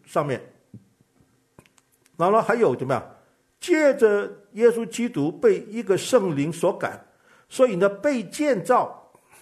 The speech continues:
如果你看这里的话，就看到是有三个东西同时，呃，运行的。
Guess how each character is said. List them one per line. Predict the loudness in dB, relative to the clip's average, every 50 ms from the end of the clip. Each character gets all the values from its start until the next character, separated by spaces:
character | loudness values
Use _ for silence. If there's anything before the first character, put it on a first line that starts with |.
| -18 -8 -2
如 | 0 0
果 | 2
你 | 0 0 -2
看 | -4 -2 -4 -2 0
这 | 0 -2
里 | -2 -2
的 | -4 -6
话， | -4 -4 -4 -4 -6 -8 -16 _ _ _ _ _ _ _ _ _ _ _ _ _ _ _ _
就 | -10 -8
看 | -6 -4 -4 -4 -2 0
到 | 0 0 0 -2 -6 -12 -20 _ _ _ _ _ _ _ _
是 | -10 -8 -4 -2
有 | -2 -2
三 | -2 -2 -2 0 0 0 2 2
个 | 0 2
东 | 2 0 -2
西 | -2 -6 -8
同 | -8 -8 -6 -6 -4 -4 -4
时， | -6 -6 -4 -2 -2 -4 -4 -8 -16 -20 -20 -20 -20 -20 -20
呃， | -20 -20 -20 -20 -20 -20 -20 _ _ _ -20
运 | -16 -10 -6 -4 -4
行 | -4 -4 -4 -6 -4
的。 | -4 -4 -4 -6 -14